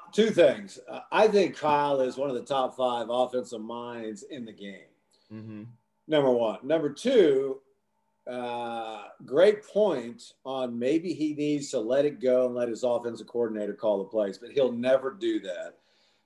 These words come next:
Speaker 1: because I don't wanna say of his arrogance or I think when offensive coordinators get head coaching jobs, they have a really hard time letting go to an offensive coordinator.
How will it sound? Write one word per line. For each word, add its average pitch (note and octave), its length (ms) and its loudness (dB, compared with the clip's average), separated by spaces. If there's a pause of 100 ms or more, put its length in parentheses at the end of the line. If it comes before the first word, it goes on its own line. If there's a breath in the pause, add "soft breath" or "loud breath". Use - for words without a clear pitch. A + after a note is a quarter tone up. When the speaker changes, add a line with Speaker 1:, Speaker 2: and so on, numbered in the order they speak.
(120)
Speaker 1:
because A#2+ 760 6
I D3+ 100 4
don't D3 120 8
wanna C3 120 4
say C3 300 8
of G#2+ 120 4
his G#2+ 440 -2 (140)
arrogance D#3+ 720 4
or B2+ 580 2 (640)
I D3+ 60 0
think A3+ 340 2
when D#3+ 140 2
offensive E3+ 420 2
coordinators D#3+ 400 -4
get B2+ 160 -6
head C#3+ 220 -4
coaching C#3+ 340 -4
jobs, C#3 320 -8
they C#3 60 -6
have B2+ 100 -6
a A2+ 200 -10
really D#3 340 -2
hard B2 240 -4
time A#2 340 -14
letting A2+ 380 -6
go F#2+ 480 -8 (800)
to F3+ 220 4
an C3 100 0
offensive A2+ 460 -2
coordinator. F2+ 580 -8